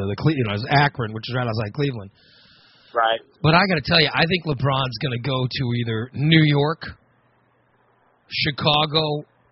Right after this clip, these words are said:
Speaker 1: um, something like that. But I would not, you know, don't rule out something like the Clippers or, you know.
Speaker 2: Right. No,
Speaker 1: Because he,
Speaker 2: I agree.
Speaker 1: he seems to ha-, he seems to really dislike Kobe Bryant.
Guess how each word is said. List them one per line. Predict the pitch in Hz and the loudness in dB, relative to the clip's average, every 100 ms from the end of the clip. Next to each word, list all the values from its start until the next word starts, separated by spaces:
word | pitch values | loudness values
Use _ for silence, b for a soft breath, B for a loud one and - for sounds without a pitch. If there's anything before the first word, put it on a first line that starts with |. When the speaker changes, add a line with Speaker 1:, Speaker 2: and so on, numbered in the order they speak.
| _ _ _ _ _ _ _ _ _ _ _ _ _ _ _ _ _ _ _ - - - | _ _ _ _ _ _ _ _ _ _ _ _ _ _ _ _ _ _ _ -20 -20 -8
Speaker 1:
um, | 113 117 110 104 101 101 - _ _ _ _ _ _ _ _ _ - | -4 -2 -2 -4 -6 -10 -16 _ _ _ _ _ _ _ _ _ -6
something | - 208 190 175 | 0 4 4 4
like | 151 156 | 2 0
that. | 160 | 2
But | 151 | 2
I | 151 | 2
would | 170 | 2
not, | 190 190 160 | 0 -2 -2
you | 190 | -2
know, | 160 | 0
don't | 147 220 | 2 2
rule | 233 180 175 | 2 2 2
out | 202 | 0
something | - 165 | 0 -4
like | 151 135 | -4 -4
the | 101 | -8
Clippers | - 165 147 151 147 143 117 | -2 0 0 -2 -2 -4 -8
or, | 113 101 107 - | -10 -12 -18 -14
you | 131 | -12
know. | 101 80 _ _ _ _ | -12 -16 _ _ _ _
Speaker 2:
Right. | 131 139 131 - _ _ _ | 2 2 0 -6 _ _ _
No, | 135 | 0
Speaker 1:
Because | 190 | 4
he, | 226 | 4
Speaker 2:
I | 247 | 2
agree. | 208 | 0
Speaker 1:
he | 214 - 285 | -4 -2 -2
seems | 262 | 0
to | 165 | 0
ha-, | 139 113 190 | 0 0 -4
he | 190 | -4
seems | 277 285 | -4 -2
to | 190 151 | -2 2
really | 208 190 135 | 4 4 4
dislike | 165 156 139 151 120 | 2 2 2 0 0
Kobe | 143 139 123 | -2 -2 -4
Bryant. | 110 110 110 85 | -4 -6 -8 -10